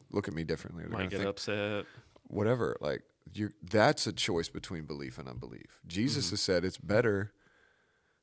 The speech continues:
Speaker 1: to live in the light. It's better to,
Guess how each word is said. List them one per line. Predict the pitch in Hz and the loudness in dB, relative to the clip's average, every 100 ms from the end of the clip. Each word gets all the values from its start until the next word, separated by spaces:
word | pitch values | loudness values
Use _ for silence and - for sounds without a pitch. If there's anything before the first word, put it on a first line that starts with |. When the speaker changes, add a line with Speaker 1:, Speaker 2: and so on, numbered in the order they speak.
| _ | _
Speaker 1:
to | 92 | -2
live | 90 98 | 0 2
in | 87 | 0
the | |
light. | 78 - - 165 - _ _ - | -2 -2 -2 -4 -6 _ _ -6
It's | 87 - | -4 -4
better | 92 95 98 101 - _ | 0 2 4 2 0 _
to, | 110 85 | -8 -8